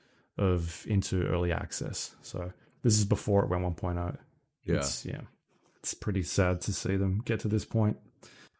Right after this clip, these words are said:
Speaker 1: which sucks 'cause it's an awesome game.
Speaker 2: Yeah.
Speaker 1: They just don't seem to know what to do with it. Um, they had that whole weird crafting system they did with ha-, the, um, the April Fool's event. I don't know if you saw that, 'cause
Speaker 2: No.
Speaker 1: that seems to be something they want to do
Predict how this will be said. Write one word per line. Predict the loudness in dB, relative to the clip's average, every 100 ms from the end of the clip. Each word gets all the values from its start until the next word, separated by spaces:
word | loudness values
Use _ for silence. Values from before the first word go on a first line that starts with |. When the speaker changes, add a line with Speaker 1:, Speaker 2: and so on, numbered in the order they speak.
| _ _ _ _
Speaker 1:
which | 4
sucks | 8 8 6 2 2
'cause | 4 4 2
it's | 0
an | 2
awesome | 4 6
game. | 6 6 4 0 _ _ _ -8
Speaker 2:
Yeah. | -4 -2 -2 -6 -14 _ _ _ 2
Speaker 1:
They | 4
just | 6
don't | 4 6
seem | 6
to | 6
know | 4
what | 4
to | 4
do | 6
with | 6
it. | 4 -6 -20 -20 -2
Um, | 4 6
they | 8
had | 10 10
that | 8 6
whole | 6 6
weird | 6 4
crafting | 4 2 4 6 6
system | 6 6 6
they | 6 6
did | 8 8
with | 6 2
ha-, | 2 2
the, | 4 6 6 2 -4 -20 -20 -20 _
um, | -2 2 2 2 0 0
the | -2
April | 0 0 0
Fool's | 0 2 4
event. | 6 4 0 -10 _ _ _ _ _
I | 0
don't | 2
know |
if | 4
you | 4
saw | 4 4
that, | 4 4 0 -8 2
'cause | 4 4
Speaker 2:
No. | 2
Speaker 1:
that | 2
seems | 6 6 6
to | 4
be |
something | 4 4 6 6
they | 6
want | 6 4
to | 6
do | 8